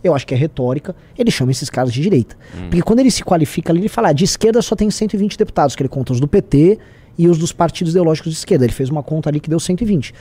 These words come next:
Speaker 1: Se a gente for fazer uma conta usando a mesma lógica dele, de direita ideológica, você não vai pegar cem.
Speaker 2: Mas a gente faz essa conta.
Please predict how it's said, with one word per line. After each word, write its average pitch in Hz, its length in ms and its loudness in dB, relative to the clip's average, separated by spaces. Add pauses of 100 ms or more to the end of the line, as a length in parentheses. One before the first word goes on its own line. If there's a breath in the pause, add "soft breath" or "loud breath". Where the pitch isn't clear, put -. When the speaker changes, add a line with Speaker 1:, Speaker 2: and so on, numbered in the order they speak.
(120)
Speaker 1:
Se - 60 -12
a - 40 -10
gente - 80 -12
for - 100 0
fazer 180 180 2
uma 165 100 2
conta 127 380 0 (360 soft breath)
usando 160 260 4
a 156 40 4
mesma 185 220 4
lógica 131 380 2
dele, 160 360 2 (200)
de 151 120 2
direita 156 1000 4
ideológica, 135 800 4 (260 soft breath)
você - 160 -4
não 208 80 4
vai 175 100 2
pegar 139 220 0
cem. 175 320 0 (140)
Speaker 2:
Mas 170 160 -6
a - 20 -4
gente 165 140 -8
faz 180 160 -6
essa 170 180 -8
conta. - 360 -10